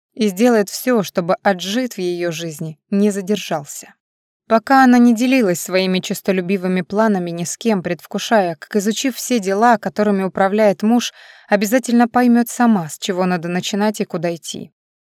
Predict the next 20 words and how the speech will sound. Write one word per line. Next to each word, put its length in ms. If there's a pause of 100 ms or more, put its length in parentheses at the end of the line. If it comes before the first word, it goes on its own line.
(180)
Лия 300
обладала 520
редкой 360
способностью 800
стремительно 640
выстраивать 640
логические 640
цепочки 640 (400)
и 100
анализировать 760
поступающие 760
факты 440
с 120
невероятной 640
скоростью. 640 (640)
Для 220
этого 220
ей 220
требовалось 580
одно — 380